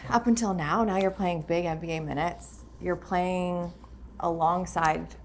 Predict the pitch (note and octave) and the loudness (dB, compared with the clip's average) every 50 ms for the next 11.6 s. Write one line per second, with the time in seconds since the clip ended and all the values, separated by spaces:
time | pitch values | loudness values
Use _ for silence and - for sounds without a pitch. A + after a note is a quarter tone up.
0 | - - - - - - - - - F3+ E3 E3 D#3+ E3 D#3+ D#3 D#3 - D#3 D#3 | -20 -20 -20 -20 -20 -20 -14 -6 -2 0 0 0 -2 -4 -4 -6 -4 0 2 4
1 | D#3 D#3 D3+ D#3 D#3 D#3 D#3 D#3+ D#3+ D#3+ - - D#3+ D#3 D3 D3 D3+ - - - | 4 4 2 -2 0 0 0 0 0 -2 -4 -2 0 0 0 0 -2 -8 -10 -16
2 | - - - - - - - F3 F3 G3 G3+ F#3 E3 D#3+ D#3 D3+ D3+ - - C#3+ | -18 -18 -18 -16 -12 0 6 8 8 8 8 6 2 0 -2 -4 -4 -2 -2 -2
3 | C#3+ C#3+ - - - - - - D3+ D#3 D3 - - - D3 - - - - - | -2 -4 -10 -16 -18 -10 -2 -2 0 0 -2 -4 -6 -6 -4 -4 -6 -6 -6 -6
4 | - - - - - - B2 D3 E3 F3 - - - D#3 - - - - - - | -8 -8 -8 -10 -6 -4 -2 0 0 0 0 -2 -2 -4 -4 -8 -16 -18 -18 -18
5 | - - - - - - - - - - - - - - - - - - - - | -18 -18 -18 -20 -18 -20 -16 -16 -16 -18 -18 -20 -20 -18 -18 -18 -18 -18 -20 -20
6 | - - - - - - - - - - - G#3 G#3 G3 F#3 G3+ G#3+ A3 G#3+ G3 | -18 -18 -18 -18 -18 -18 -20 -20 -18 -8 0 2 4 6 8 8 8 8 8 6
7 | - E3 - F#3 F#3 F3 F#3 F3+ F3+ D#3 D3+ D#3 - - D#3 D3 D3 D3 - - | 4 0 0 0 0 0 0 0 2 2 0 0 -2 -2 -2 -2 -2 -2 -2 -2
8 | D3 C#3+ C#3+ D3+ D#3 D3+ D3+ D3 D#3 D#3 D#3 D#3 D3+ D3+ - - B2 B2 - - | -2 -2 -2 -2 -4 -2 -2 -2 -2 -2 -2 -2 -4 -6 -6 -8 -8 -8 -8 -10
9 | - - - - - - - - - - - - - - - - - E3 E3 E3 | -12 -14 -20 -20 -18 -16 -16 -16 -16 -18 -20 -20 -20 -18 -14 -8 -6 -4 -4 -4
10 | - - E3 D#3+ D#3+ D#3 E3 - - - - - - G3+ F#3+ F#3 - - F3+ F3+ | -6 -8 -8 -8 -6 -6 -4 -4 -4 -6 -8 -10 -10 -8 -8 -6 -2 0 0 0
11 | F3 F3+ F3+ E3+ E3+ E3+ E3+ E3+ F3 F3 E3+ - | 0 0 -4 -4 -6 -6 -6 -6 -6 -6 -6 -8